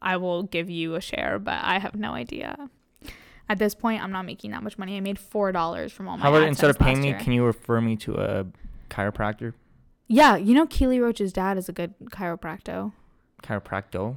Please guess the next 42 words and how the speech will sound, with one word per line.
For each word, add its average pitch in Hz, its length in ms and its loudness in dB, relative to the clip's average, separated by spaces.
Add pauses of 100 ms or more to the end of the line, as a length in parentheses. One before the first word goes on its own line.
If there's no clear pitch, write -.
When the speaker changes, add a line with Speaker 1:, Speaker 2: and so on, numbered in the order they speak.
Speaker 1:
Yeah, 190 240 2
but 185 160 0
he's 220 180 -2
in 226 120 2
San 196 180 -4
Francisco - 440 0
<laughs> - 20 6
now. 240 280 4
I 214 100 2
think 208 220 0
they 220 100 0
moved, 196 340 -2
so. 175 340 -8 (520)
Speaker 2:
Well, 131 220 2
so - 160 -12
that's 120 160 -4
kind 107 200 -4
of 101 100 -8 (360)
Speaker 1:
That's 202 200 -8
a, 190 120 -2
Speaker 2:
useless. 214 220 -6
Speaker 1:
yeah. 202 240 0
Speaker 2:
Kinda 190 140 -6
useless. - 380 -12
Speaker 1:
Yeah, 208 340 4
I 220 100 6
think 277 200 0
you're 294 100 2
Speaker 2:
Thanks. 226 180 -2
Speaker 1:
gonna 226 160 4
have 214 160 0
to 180 300 -2
call 190 200 -2
your 180 120 -2
insurance 170 440 -8
and 160 100 -8
ask - 220 -6
them - 240 -8
who - 80 -10
they - 120 -8
cover, - 260 -6
Speaker 2:
Okay. - 140 -8